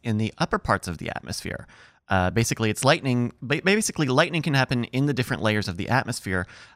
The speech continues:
um, but, uh, a lot of times it's not very visible.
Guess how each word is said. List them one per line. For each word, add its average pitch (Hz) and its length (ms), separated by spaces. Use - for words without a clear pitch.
um, 95 420
but, 101 240
uh, 98 380
a 107 120
lot 139 200
of 185 80
times 117 240
it's 104 140
not 113 180
very 98 260
visible. 104 680